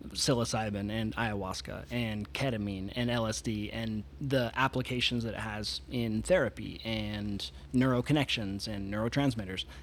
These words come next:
Um, so obviously cocaine and heroin, very different than psilocybin. Uh, I, I wanted to just get your thoughts on it. And then I was wondering too,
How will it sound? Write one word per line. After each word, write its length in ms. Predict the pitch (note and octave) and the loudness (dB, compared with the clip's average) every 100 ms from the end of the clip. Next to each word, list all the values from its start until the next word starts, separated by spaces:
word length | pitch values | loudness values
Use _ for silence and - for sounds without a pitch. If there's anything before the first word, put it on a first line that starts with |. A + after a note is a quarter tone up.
| - - - | -16 -14 -4
Um, 340 | G#2+ G2 F#2 | 0 0 -2
so 180 | - D3 | 2 4
obviously 440 | A#2+ C3+ B2 - A#2 | 6 6 4 0 -2
cocaine 400 | - B2+ C#3 C3 | 0 0 0 2
and 100 | A#2 | 2
heroin, 420 | B2+ B2+ B2+ B2+ | 2 2 2 2
very 280 | - C3 B2+ | 2 4 4
different 480 | A#2+ A2+ G2 G2+ - - | 2 -2 -4 -8 -10 -4
than 400 | B2+ A2+ G2+ G2 - | -2 0 -2 -4 -6
psilocybin. 600 | - G#2+ G2 D2+ D2+ - - - - - - | -2 -2 -2 -6 -8 -10 -12 -16 -16 -12 0
Uh, 400 | A#2 A2+ G#2 F#2 | 2 4 2 0
I, 220 | A2 B2 | -2 -2
I 80 | - | 2
wanted 280 | C3 C#3 F#3+ | 4 6 6
to 80 | C3+ | 4
just 200 | A2 A2+ | 2 0
get 100 | C3 | 0
your 100 | G2 | -2
thoughts 340 | - A#2 B2+ | 0 0 2
on 140 | E3+ F3 | 2 2
it. 140 | G3 - - - - | 0 -6 -16 -10 4
And 160 | D3 | 6
then 400 | D3+ C#3+ C#3 C3 B2+ - | 8 10 8 8 4 -2
I 120 | A#2+ | 0
was 160 | B2+ B2 | 2 4
wondering 420 | D#3 E3 C#3 C3 | 6 8 8 6
too, 440 | - D#3+ C#3+ B2 | 6 8 8 6